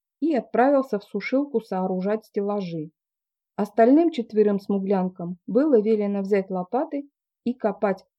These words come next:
от сушилки до цеха канаву для прокладки кабеля. Даже при открытых дверях внутри сушилки было темновато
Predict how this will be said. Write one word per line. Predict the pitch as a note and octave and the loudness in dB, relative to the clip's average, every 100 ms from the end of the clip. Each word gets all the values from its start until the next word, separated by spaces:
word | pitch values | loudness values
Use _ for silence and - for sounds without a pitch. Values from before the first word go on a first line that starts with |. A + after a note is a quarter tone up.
| _ | _
от | A3 G3+ | 0 0
сушилки | _ F#3+ F#3 C4 D#4 D4+ F#3+ | _ -8 -4 -2 -2 -4 -4
до | F#3 G3 | -2 -4
цеха | - D4+ D4+ F3+ F3 _ | -4 -6 -4 -10 -12 _
канаву | A#3 C#4+ B3 F3+ E3+ | 2 2 2 0 -4
для | E3+ F3+ | -4 -4
прокладки | F3 F3 G#3 B3 - | -4 -6 -2 -4 -4
кабеля. | C4 - E3+ D#3 D#3 D#3 _ _ _ _ _ _ | -8 -4 -6 -6 -10 -12 _ _ _ _ _ _
Даже | A#3+ D4 C4+ | 2 4 2
при | C4 B3 | 4 4
открытых | B3 B3+ - B3 - G#3 | 4 2 -2 -2 0 -2
дверях | F#3+ G#3 G#3+ B3 D4 - _ _ _ | 0 0 2 2 0 -10 _ _ _
внутри | F#3+ G#3+ A3 A3+ A#3+ | -2 0 2 0 -2
сушилки | - G#3 - C4 C#4 C#4 | -2 -6 -2 -2 -2 -2
было | G3+ G3 A#3 | -2 4 4
темновато | A#3 A3+ A3 A3 G#3+ F#3+ E3+ - E3+ | 4 0 0 0 0 -2 -4 -6 -12